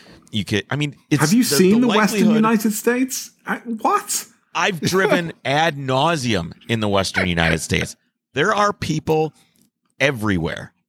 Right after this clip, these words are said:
Speaker 1: here. There's people everywhere.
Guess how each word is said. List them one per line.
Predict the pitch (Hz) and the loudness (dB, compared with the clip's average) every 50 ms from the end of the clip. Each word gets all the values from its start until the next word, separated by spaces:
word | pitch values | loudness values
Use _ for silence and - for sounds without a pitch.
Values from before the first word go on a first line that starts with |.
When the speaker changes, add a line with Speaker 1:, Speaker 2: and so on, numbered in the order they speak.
| _ _ | _ _
Speaker 1:
here. | _ - - 80 - - - _ _ _ _ _ _ _ _ | _ -4 -2 -2 -2 -2 -6 _ _ _ _ _ _ _ _
There's | - 101 101 - | -2 0 0 0
people | - - - 160 151 - 160 160 160 160 156 - _ _ _ _ _ _ _ _ _ _ _ _ _ _ - | -2 -4 -4 -4 -2 -2 0 0 0 0 -2 -6 _ _ _ _ _ _ _ _ _ _ _ _ _ _ -2
everywhere. | 98 101 82 82 78 71 - - - - - | 0 0 2 0 -2 -2 -6 -8 -10 -12 -16